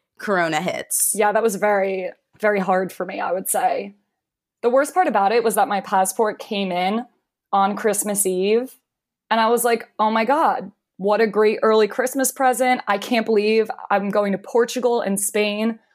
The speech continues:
Speaker 2: with some of my best friends since freshman year." Sadly, Tina was not a part of this group, but I had, like, these
Speaker 1: <laughs>
Speaker 2: other friends that I was going with. We were so excited. And then, yeah, three days before our flight is when, um,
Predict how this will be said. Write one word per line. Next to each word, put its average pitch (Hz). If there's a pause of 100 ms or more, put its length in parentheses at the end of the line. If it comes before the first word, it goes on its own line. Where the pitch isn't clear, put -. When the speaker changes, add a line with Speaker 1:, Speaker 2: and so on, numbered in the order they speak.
(100)
Speaker 2:
with 208
some 214
of 208
my 196
best 196
friends 208
since 208
freshman 196
year." 190
Sadly, 196
Tina 202
was 190
not 185
a -
part 185
of 175
this 190
group, 220 (400)
but 214
I 214
had, 196
like, 214
these 208
Speaker 1:
<laughs> -
Speaker 2:
other 202
friends 202
that 196
I 190
was 185
going 220
with. 233
We 214
were 196
so 196
excited. 214 (500)
And 233
then, 247
yeah, 262
three 220
days 226
before 226
our 214
flight 208
is 190
when, 185 (560)
um, 190